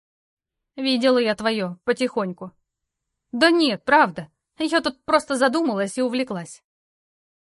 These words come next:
Дружное ржание десятка глоток показало отношение парней к ее задумчивости. Но Алекса слегка сощурилась, давая понять, что к шуткам на этот раз не расположена, и хохот смолк.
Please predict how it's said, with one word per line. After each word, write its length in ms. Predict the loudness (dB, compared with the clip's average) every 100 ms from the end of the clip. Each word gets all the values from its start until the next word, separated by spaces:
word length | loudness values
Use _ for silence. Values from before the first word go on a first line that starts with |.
| _ _ _
Дружное 520 | -2 2 2 2 2
ржание 420 | 2 0 0 2 0
десятка 460 | -2 -4 -4 -2
глоток 480 | -2 -2 -2 -4 -8
показало 480 | -8 -4 0 2 2
отношение 560 | -2 -6 -4 -4 -4
парней 380 | -4 -4 -4 -6
к 60 | -6
ее 160 | -6
задумчивости. 800 | -4 -4 -4 -8 -12 -16 -18 -20 _ _ _ _
Но 160 | -2 0
Алекса 360 | 2 -2 -4 -10
слегка 380 | -8 -6 -4 -2
сощурилась, 680 | -4 -6 -6 -6 -8 -12 -20 _
давая 400 | 0 2 4 0
понять, 360 | 0 -2 -2 -6
что 220 | -8 -10
к 80 | -8
шуткам 420 | -10 -10 -6 -4
на 120 | -4
этот 220 | -4 -4 -2
раз 240 | -4 -4
не 100 | -6
расположена, 680 | -6 -4 -2 -2 -4 -12 -16 _ _
и 120 | -4
хохот 380 | -2 -2 -2 -6
смолк. 460 | -8 -8 -10 -14